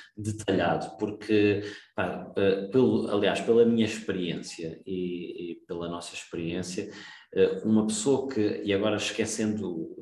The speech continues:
dívida, mas isso é um, é uma coisa que eu já, já vou abordar, mas uma pessoa que compra uma casa de duzentos mil e venda por trezentos mil, pá, não fez ali muito mais que trinta mil euros na, na casa, eh, de, de lucro,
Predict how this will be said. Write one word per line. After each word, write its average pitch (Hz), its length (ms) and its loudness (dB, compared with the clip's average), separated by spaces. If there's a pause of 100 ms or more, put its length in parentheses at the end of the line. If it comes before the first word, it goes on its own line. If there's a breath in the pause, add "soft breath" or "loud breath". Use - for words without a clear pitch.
(120)
dívida, 82 500 0
mas 82 140 -12
isso - 180 -8
é 95 40 0
um, 92 200 -2
é 90 60 -4
uma 87 260 -8
coisa 92 240 -4
que 90 120 -8
eu - 20 -4
já, 80 360 -8
já 90 120 -6
vou 85 200 -6
abordar, 80 340 -4
mas 90 100 -8
uma 110 140 2
pessoa 147 320 2
que 147 80 -2
compra 113 240 0
uma 101 160 -4
casa 98 260 -4
de 95 80 -6
duzentos - 480 -6
mil 80 220 -4
e 87 80 -6
venda 98 280 -4
por - 260 -10
trezentos 90 760 -4
mil, 95 480 2 (420 loud breath)
pá, 104 300 4
não 131 260 6
fez 123 320 4
ali 120 200 4
muito 127 360 -2
mais 113 280 -4
que - 120 -14
trinta 110 280 2
mil 117 240 6
euros - 500 0
na, - 220 -20
na 85 120 -10
casa, 82 400 -4 (240)
eh, 78 440 -6
de, 78 200 -6
de 82 80 -6
lucro, 95 460 2